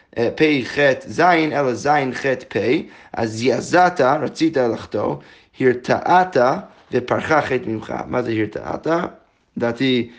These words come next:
אה, פחדת מה-, מהחטא, ואז פרחה חטא ממך, ואז כבר לא היה לך חשק לעשות את זה,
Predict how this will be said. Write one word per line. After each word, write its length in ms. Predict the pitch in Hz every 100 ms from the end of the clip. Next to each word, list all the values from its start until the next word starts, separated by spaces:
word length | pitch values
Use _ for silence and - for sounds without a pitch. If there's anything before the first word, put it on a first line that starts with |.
| _ -
אה, 80 | 110
פחדת 520 | - - 151 156 127 131
מה-, 500 | 117 127 127 113 104 - - 123
מהחטא, 540 | 127 113 110 120 175 147
ואז 200 | 175 190
פרחה 320 | 165 175 175
חטא 180 | 165 147
ממך, 280 | 151 139 120 120 - -
ואז 140 | 131
כבר 160 | - 127
לא 160 | 151
היה 120 | 143
לך 140 | 139 139
חשק 340 | 120 143 131
לעשות 300 | 113 123 190
את 100 | 175
זה, 140 | 143